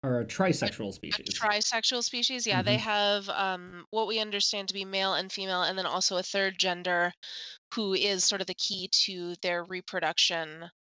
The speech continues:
Speaker 2: um, and genetic, uh, like, all of their genetic tricks happen through that third gender. Although the gender,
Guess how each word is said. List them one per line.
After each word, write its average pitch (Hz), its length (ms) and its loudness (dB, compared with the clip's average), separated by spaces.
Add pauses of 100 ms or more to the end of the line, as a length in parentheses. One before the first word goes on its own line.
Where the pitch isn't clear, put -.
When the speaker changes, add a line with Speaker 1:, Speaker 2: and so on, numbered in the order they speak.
(460)
Speaker 2:
um, 170 280 2
and 180 220 -2
genetic, 175 560 2 (760)
uh, 139 420 -2 (520)
like, 202 140 0
all 190 160 4
of 180 80 -6
their 190 100 0
genetic 180 440 -2
tricks - 500 0
happen 175 520 -2
through 170 680 -6 (220)
that 170 240 4
third 170 200 2
gender. 165 300 2 (400)
Although 247 220 2
the 262 100 4
gender, 339 460 2